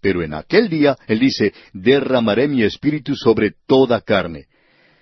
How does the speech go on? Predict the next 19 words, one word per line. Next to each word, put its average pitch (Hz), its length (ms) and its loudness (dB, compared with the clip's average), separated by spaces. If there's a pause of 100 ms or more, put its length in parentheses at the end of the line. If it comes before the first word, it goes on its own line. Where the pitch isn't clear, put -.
(140)
Y 90 140 -2
ese 123 200 0
día 131 200 0
todavía 110 460 0
está 120 160 -4
en 127 60 0
el 127 100 -2
futuro. 135 440 -4 (580)
Esta - 260 -4
profecía - 460 -4
que 104 120 -6
tenemos 95 400 -4
aquí 85 220 -6
en 104 60 0
el 92 100 -4
capítulo 110 500 -8
cuatro 101 420 -4
de 87 100 -6
Zacarías 107 600 -2